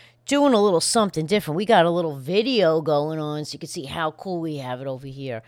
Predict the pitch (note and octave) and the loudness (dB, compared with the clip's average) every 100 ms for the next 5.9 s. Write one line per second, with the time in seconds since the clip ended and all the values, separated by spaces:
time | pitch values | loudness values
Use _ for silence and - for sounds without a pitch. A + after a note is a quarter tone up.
0 | - _ _ - F3 D#3 D3+ C3 B2 A2 | -18 _ _ -10 -8 -4 0 0 0 -4
1 | - _ _ _ _ - F3 D3+ - G3+ | -12 _ _ _ _ -8 -6 -6 -8 -8
2 | E3+ D#3+ B2+ A#2+ - - _ _ _ _ | -6 -4 -4 -6 -12 -16 _ _ _ _
3 | _ _ _ _ _ E3+ E3 F3 E3+ E3 | _ _ _ _ _ -12 -4 -2 -2 -6
4 | E3+ D#3 D3 D3+ E3 E3+ E3+ D#3 - - | -6 -6 -8 -6 -4 -2 -2 -6 -12 -20
5 | - F3 - F3+ F#3 D#3 D3 C3 | -10 -10 -10 -14 -10 -10 -10 -12